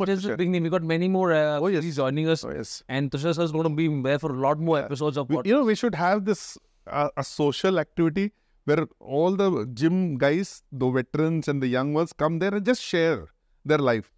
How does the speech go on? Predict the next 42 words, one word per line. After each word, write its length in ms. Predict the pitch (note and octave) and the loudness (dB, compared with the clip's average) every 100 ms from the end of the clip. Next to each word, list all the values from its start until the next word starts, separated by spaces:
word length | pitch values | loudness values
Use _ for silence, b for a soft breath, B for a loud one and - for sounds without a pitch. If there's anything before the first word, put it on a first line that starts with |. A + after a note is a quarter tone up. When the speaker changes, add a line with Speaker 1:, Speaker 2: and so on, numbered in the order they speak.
| - | -8
Speaker 2:
Absolutely. 460 | D3 - G#3 D#3 - | -6 -4 -4 -4 -2
Speaker 1:
You 60 | D3 | 2
know, 200 | G#3 - | 2 2
Speaker 2:
We, 160 | E3 A#3 G#3 | 0 -2 0
we, 200 | C4+ A#2+ - | -2 -4 -12
we 120 | G#3 C#4+ | -2 0
Speaker 1:
ah, 380 | B3 E3+ C3+ G2 | 2 2 2 2
Speaker 2:
want 140 | C#4+ | 0
it. 120 | B3 F3+ | -2 0
Speaker 1:
yes. 220 | F#3 - _ - _ _ _ _ - | 0 -2 _ -20 _ _ _ _ -2
Just 160 | A#3+ - | -2 -2
share 340 | - G#3 A3+ | -2 0 2
your 160 | A3+ G3+ | 0 0
life. 400 | D#3+ E3+ F#3 - | 2 2 0 -2
Just 320 | C#3+ F3 - _ _ _ _ - B2+ | -2 -2 -4 _ _ _ _ -14 0
don't 120 | A3+ B3+ | 2 4
have 100 | A3+ | 2
any 160 | G#3+ | 2
agenda. 480 | D#3 B2+ C3 A2 E2+ _ _ _ _ | 0 0 -2 -2 -6 _ _ _ _
Come 280 | - F#3 G3+ | 2 4 4
there, 240 | G3 G3 F#3 | 2 0 -4
share 380 | - F3 F#3 F#3 F3 | -2 0 2 0 -4
things 180 | F3+ E3+ | -4 -2
about 200 | F3 E3+ | -2 -2
fitness 340 | D#3 - D#3+ | -4 -6 -4
industry, 520 | D#3 D3+ D#3 - D#3 D3+ | -2 0 -2 0 -2 0
what 280 | C3 D3 | 0 -2
do 80 | - | -2
you 80 | D3 | -4
think 240 | - C#3 B2+ | 0 -2 0
can 140 | C#3 | -2
be 100 | C3 | -2
done? 320 | B2 C3 C3+ - _ _ _ - | -2 -2 -4 -10 _ _ _ -6
And 180 | D#3+ D#3+ | -4 2
then, 200 | A3+ A#3+ | 4 6
you 80 | G#3+ | 4
know, 100 | G#3+ | 4
we 140 | F#3+ | 2
can 220 | F#3 E3+ - | 2 -2 -2
create 280 | - C3+ C3+ | -2 0 2
a 40 | |
graph 440 | A2+ G#2+ G2 F2+ | 0 0 -2 -4